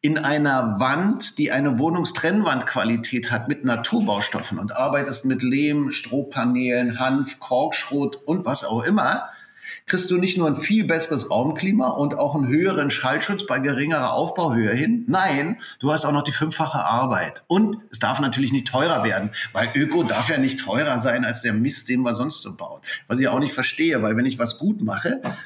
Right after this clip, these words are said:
muss es auch gut bezahlt werden. Also, so,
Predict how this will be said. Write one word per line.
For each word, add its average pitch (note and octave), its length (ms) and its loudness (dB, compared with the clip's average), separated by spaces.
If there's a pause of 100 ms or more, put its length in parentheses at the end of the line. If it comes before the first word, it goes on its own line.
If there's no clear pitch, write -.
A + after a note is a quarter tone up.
(160)
muss C#3+ 180 0
es C3 80 -2
auch C3+ 220 -4
gut C#3+ 260 -2
bezahlt G2 540 -4
werden. - 240 -8 (260)
Also, G#2+ 180 -2 (640)
so, - 360 2